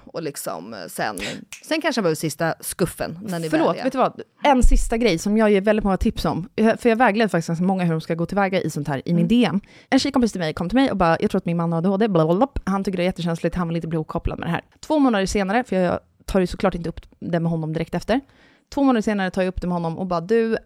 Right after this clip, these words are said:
Speaker 2: du", på skämt typ, för han har gjort någonting. Jag bara, "Du, det är som att du har A D H D, du typ."
Speaker 1: Mm.
Speaker 2: Han bara, "Ja, men det kan man ju undra." Jag bara, "Nej, men allvarligt talat." Alltså, så tog jag ett ganska chill snack med honom om
Speaker 1: Mm.
Speaker 2: det. Eh, och ibland kan också krävas att någon utomstående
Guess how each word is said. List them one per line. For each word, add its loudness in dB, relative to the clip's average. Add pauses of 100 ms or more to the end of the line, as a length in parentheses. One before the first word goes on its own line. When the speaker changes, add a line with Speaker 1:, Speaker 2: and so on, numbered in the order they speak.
Speaker 2:
du", -6
på -4
skämt 0
typ, -4
för -2
han 0
har 2
gjort -2
någonting. -4
Jag -2
bara, 2
"Du, 2
det -4
är -2
som -4
att -4
du -2
har 0 (180)
A -2
D 0
H 2
D, 0
du 4
typ." -4
Speaker 1:
Mm. -4 (200)
Speaker 2:
Han -4
bara, -2
"Ja, -4
men -6
det -4
kan -4
man -2
ju -4
undra." -4
Jag -2
bara, -2
"Nej, 0
men 2
allvarligt 2
talat." -2
Alltså, -6
så -2
tog -4
jag 2
ett -2
ganska -8
chill -6
snack -4
med -4
honom -6
om -4
Speaker 1:
Mm. -6 (800)
Speaker 2:
det. 0
Eh, 4
och 0
ibland 2
kan 0
också -4
krävas 0
att -2
någon -2
utomstående -2